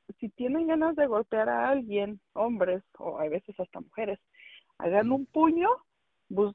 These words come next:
Speaker 1: sálganse y busquen un árbol y ahí desahóguense".
Speaker 2: Exacto.
Speaker 1: Y cuando, <laughs> cuando te oigo decir eso, digo, "No, pero los árboles también se están vivos, los árboles también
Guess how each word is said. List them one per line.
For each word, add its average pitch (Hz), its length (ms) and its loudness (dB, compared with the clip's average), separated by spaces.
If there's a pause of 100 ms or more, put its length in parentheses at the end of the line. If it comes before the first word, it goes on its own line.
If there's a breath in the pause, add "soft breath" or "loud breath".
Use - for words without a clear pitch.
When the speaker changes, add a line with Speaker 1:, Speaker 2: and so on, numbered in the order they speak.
(120)
Speaker 1:
sálganse 294 720 4
y 240 100 -4
busquen 214 400 -4
un 240 180 0
árbol 277 500 2
y 220 160 -2
ahí 226 500 4
desahóguense". 196 840 -2 (640 soft breath)
Speaker 2:
Exacto. - 480 -12 (100)
Speaker 1:
Y 254 120 -2
cuando, - 220 2
<laughs> - 920 -14
cuando 202 300 -6
te - 120 -8
oigo 185 220 0
decir 254 640 -4
eso, 247 340 -4
digo, 240 300 -2 (380 soft breath)
"No, 370 760 -4
pero 349 240 0
los 339 220 -2
árboles 370 480 2
también 320 400 0
se 381 120 -4
están 370 500 -4
vivos, 330 600 2
los 294 200 0
árboles 320 400 -2
también 269 480 -4